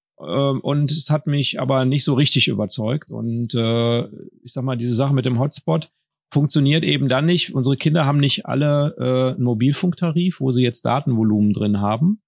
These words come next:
weil die das mit zehn Jahren meiner Meinung nach auch nicht unbedingt brauchen. Ja, es, das sehen meine Kinder zwar anders, aber, ähm, äh, <laughs> ich, ich sehe das so, dass man das nicht unbedingt mit zehn Jahren braucht.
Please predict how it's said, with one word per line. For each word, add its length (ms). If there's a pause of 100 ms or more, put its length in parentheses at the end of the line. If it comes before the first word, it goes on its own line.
(360)
weil 160
die 80
das 420 (220)
mit 200
zehn 220
Jahren 380
meiner 280
Meinung 300
nach 200
auch 120
nicht 160
unbedingt 280
brauchen. 560
Ja, 280
es, 220 (160)
das 140
sehen 120
meine 220
Kinder 260
zwar 200
anders, 320
aber, 340 (400)
ähm, 560
äh, 260 (380)
<laughs> 400
ich, 220
ich 100
sehe 180
das 200
so, 200
dass 180
man 140
das 140
nicht 160
unbedingt 360
mit 160
zehn 200
Jahren 260
braucht. 360